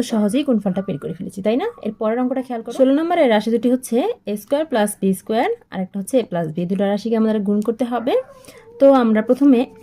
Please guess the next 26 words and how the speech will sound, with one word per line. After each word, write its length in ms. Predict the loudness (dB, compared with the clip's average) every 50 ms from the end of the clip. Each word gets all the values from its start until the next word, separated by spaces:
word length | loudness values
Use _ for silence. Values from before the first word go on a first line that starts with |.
| 4 4
a 20 | 4 4 4
দিয়ে 180 | 2 2 2 0 0 -2 -6 -14 _ _ _ _ _ _ -6
এই 60 | -6 -2
পুরো 120 | -2 0 0 0
রাশিটাকে 320 | -2 0 2 2 4 4 4
গুণ 100 | 2 2 2
করবো, 180 | 2 2 2 2 2 0 0
এ 20 | 0 -2
স্কয়ার 420 | -6 -10 -6 -4 -2 0 0 -2 -2 -2 -2
প্লাস 300 | 0 0 0 0 0 -2 -6 -12 -20 _ _ -10 -6
বি 100 | -2 -2 -2 -2 -4
স্কয়ারকে, 400 | -4 -2 -2 -2 -2 -4 -4 -6 -6 -6 -10 -14 -20 _ _ _
তারপর 220 | -8 -6 -4 -4 -4 -4 -4 -4
প্লাস 220 | -2 -2 -2 -2 -4 -4 -2
b 20 | -2 -2 0
দিয়ে 140 | 0 0 0 -2 0 0 0
এই 60 | 0 2
পুরো 140 | 2 2 2 2 2
রাশিটাকে 420 | 0 0 -2 -2 -2 0 0 -2 -2 -2 -6 -12 -6 -2
গুণ 120 | 0 0 2 0
করবো, 140 | 0 -2 -2 -4
এ 20 | -4
স্কয়ার 220 | -4 -4 -4 -4 -4 -4 -6
প্লাস 240 | -6 -6 -6 -6 -8 -12 -16 _ _ _ _ _ _ _ -16 -8 -4
বি 100 | -4 -4 -4 -4
স্কয়ার। 240 | -8 -8 -10 -10